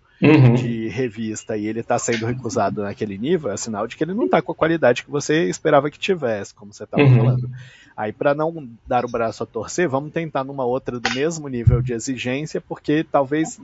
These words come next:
Speaker 2: tenha errado. Isso, na verdade, eu ouço muito, né? Aquele, aquelas instruções do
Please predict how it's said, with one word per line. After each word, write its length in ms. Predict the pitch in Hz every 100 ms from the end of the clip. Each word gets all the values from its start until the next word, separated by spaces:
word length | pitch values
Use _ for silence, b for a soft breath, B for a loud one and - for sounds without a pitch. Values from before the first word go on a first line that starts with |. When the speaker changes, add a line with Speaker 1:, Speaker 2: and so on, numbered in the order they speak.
| -
Speaker 2:
tenha 200 | 151 151
errado. 420 | 147 139 139 147 - B B B -
Isso, 180 | 190 190
na 80 | 165
verdade, 380 | 165 151 175 175
eu 80 |
ouço 300 | 175 180 -
muito, 480 | 180 143 127 110 120
né? 160 | 117 131 123 113 107
Aquele, 1000 | - 113 - 131 131 117 110 104 101 98
aquelas 320 | - 123 131 127
instruções 760 | 131 - 120 - 120 120 104
do 260 | 110 120